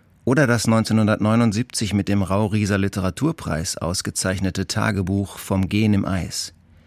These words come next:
Darin beschreibt Herzog eine Wanderung, die er fünf Jahre zuvor von München nach Paris unternommen hatte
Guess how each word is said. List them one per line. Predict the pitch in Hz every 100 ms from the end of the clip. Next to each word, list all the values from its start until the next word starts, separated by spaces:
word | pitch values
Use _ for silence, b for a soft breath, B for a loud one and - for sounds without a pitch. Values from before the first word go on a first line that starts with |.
| b b b -
Darin | 98 113 160
beschreibt | 127 - 110 110
Herzog | 113 110 - 110 -
eine | 98 85
Wanderung, | 90 123 101 107 131 -
die | 101
er | 104
fünf | - 135 175
Jahre | 113 110 117
zuvor | - - 98 104 101
von | 92 90
München | 95 107 - 101
nach | 98
Paris | - 95 98 -
unternommen | 85 78 69 65 64 110
hatte | - 67